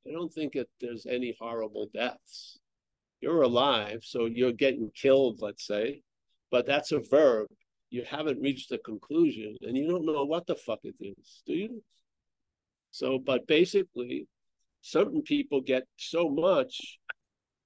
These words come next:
suffering in this living that they choose to go that way. Yeah,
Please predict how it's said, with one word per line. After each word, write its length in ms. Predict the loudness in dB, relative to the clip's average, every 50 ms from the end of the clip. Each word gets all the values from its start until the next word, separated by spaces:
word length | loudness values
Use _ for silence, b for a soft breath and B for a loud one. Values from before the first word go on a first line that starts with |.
| _ _ _ _ _ -20 -20
suffering 580 | -10 -2 0 0 0 -2 -2 0 0 2 2
in 140 | 2 0 0
this 220 | -2 -4 -6 -8
living 640 | -6 -2 0 0 2 0 0 -4 -4 -6 -8 -10 -8 -6
that 200 | -6 -4 -4 -4
they 140 | -4 -6
choose 400 | -6 -6 -4 -2 -2 -2 -2 -4
to 120 | -6 -8 -6
go 280 | -2 0 2 2 2
that 220 | 0 -2 -6 -8 -10
way. 300 | -12 -12 -10 -10 -12 -14 _ _ _ _ _ _ _ _ _ _ _ _ _ _ _
Yeah, 220 | -14 -12 -10 -10